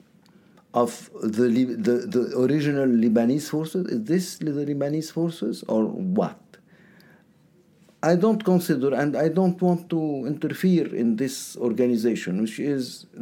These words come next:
de-, dévoyé, which, which, which is derailed.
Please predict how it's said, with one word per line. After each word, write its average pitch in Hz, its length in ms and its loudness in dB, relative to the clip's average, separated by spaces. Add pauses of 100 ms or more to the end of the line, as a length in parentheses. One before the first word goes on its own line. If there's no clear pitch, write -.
(120)
de-, 131 220 -2 (720)
dévoyé, 135 880 2
which, 107 460 -4
which, 120 340 -2
which 120 320 -2
is 127 220 -4
derailed. 143 720 2